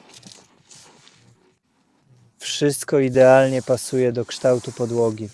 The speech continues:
Wchodzi pod samo siedzenie. Mało osób jeździ z tyłu, oczywiście. W tej wersji, ale też zwróciliśmy na to uwagę i zrealizowaliśmy takie wspaniałe dywany.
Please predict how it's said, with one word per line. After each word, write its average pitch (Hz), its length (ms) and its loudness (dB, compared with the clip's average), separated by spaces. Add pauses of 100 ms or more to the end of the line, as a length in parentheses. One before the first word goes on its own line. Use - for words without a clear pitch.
(100)
Wchodzi 131 480 -2
pod 120 220 -4
samo 131 500 -4
siedzenie. 120 720 -6 (600)
Mało 131 360 4
osób 123 320 -2
jeździ 120 380 -2
z - 80 -8
tyłu, 110 360 -4 (240)
oczywiście. 117 680 -12 (720)
W - 80 -20
tej 135 200 2
wersji, 139 600 4
ale 123 220 4
też 123 260 -4
zwróciliśmy 123 760 -6
na 127 160 -2
to 127 160 -4
uwagę 123 500 -2
i 123 60 -2
zrealizowaliśmy 123 880 -2
takie 117 300 -8
wspaniałe 131 640 0
dywany. 120 520 -2